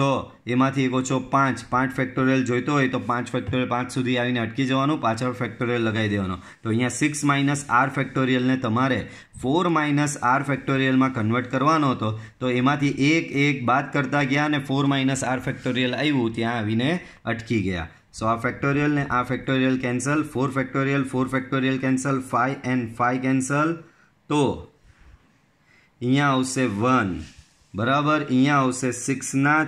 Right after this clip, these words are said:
છેદમાં, અહીંયા આનો ગુણાકાર કરો, તો અહીંયા આનો ગુણાકાર જો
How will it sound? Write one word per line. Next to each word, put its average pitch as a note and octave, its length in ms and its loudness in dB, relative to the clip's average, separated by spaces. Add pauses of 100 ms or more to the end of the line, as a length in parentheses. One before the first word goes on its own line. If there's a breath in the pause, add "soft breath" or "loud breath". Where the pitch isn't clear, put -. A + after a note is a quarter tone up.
છેદમાં, B2+ 640 2 (500 soft breath)
અહીંયા B2+ 360 2 (100)
આનો C3 180 2 (120)
ગુણાકાર B2+ 500 0
કરો, G2 200 -2 (100)
તો G#2 80 -6
અહીંયા B2 340 0 (100)
આનો B2 160 2 (120)
ગુણાકાર B2 480 0
જો A#2+ 80 -2